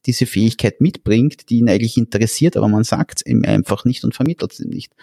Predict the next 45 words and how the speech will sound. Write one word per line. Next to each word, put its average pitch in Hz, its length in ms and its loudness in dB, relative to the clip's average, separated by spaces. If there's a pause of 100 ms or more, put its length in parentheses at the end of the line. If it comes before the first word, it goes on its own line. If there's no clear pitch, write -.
(340)
Und 104 180 0
für - 100 0
mich 135 220 2
als 151 100 0
Personalberater 117 760 2
ist 127 120 0
dann 127 80 4
immer 127 220 4
irrsinnig 143 580 2
wichtig, - 560 -2 (560)
dass 101 200 0
ich - 100 -2
bei 135 80 4
den 113 300 0 (160)
Gesprächen 104 1000 0 (500)
dabei 160 320 0
bin. 90 380 -4 (580)
Und - 220 -2
ich 107 160 0
bin 139 120 0
dann 139 140 4
sozusagen 131 600 2
ein 143 80 2
bisschen 139 340 0
auch 127 140 -2
der 135 120 0
Coach, - 360 -4
der 127 100 2
dann 131 160 2
den 135 140 4
Bewerber, 131 640 0 (680)
äh, - 60 -14
ein 127 260 2
bisschen 135 320 2
unterstützt 139 640 0
mit - 160 -2
gewissen 107 460 0
Fragestellungen 110 1000 2
und 135 220 0
dann 117 540 2
wächst - 320 -4
er 117 80 2
dann 127 180 0
meistens 120 440 -2
eh 135 280 0